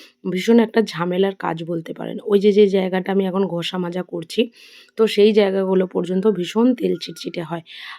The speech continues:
আর নিচে বসে বসে করাই যায়, কিন্তু নিচে বসে বসে হাত দিয়েও ভীষণ ভালো হয়,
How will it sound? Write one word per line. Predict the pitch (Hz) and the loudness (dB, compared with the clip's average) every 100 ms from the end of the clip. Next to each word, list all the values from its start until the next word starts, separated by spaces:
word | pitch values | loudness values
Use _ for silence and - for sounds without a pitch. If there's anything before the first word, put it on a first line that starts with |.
| - | -4
আর | 180 180 - _ _ _ _ _ _ - | -2 -2 -8 _ _ _ _ _ _ 2
নিচে | 202 202 247 | 2 4 2
বসে | 214 208 220 | 4 2 2
বসে | 214 202 233 | -2 0 -2
করাই | - 196 185 208 | 0 2 6 4
যায়, | 180 175 | 4 -4
কিন্তু | 196 190 | -2 0
নিচে | 190 185 185 | 0 0 2
বসে | 202 185 196 | 2 0 -2
বসে | 196 190 | -4 -4
হাত | 190 175 170 | -4 -4 -6
দিয়েও | 165 - 190 214 233 | -8 -2 4 4 4
ভীষণ | 165 - 226 247 | -2 0 4 4
ভালো | 170 175 165 | 2 -4 -6
হয়, | 175 | -8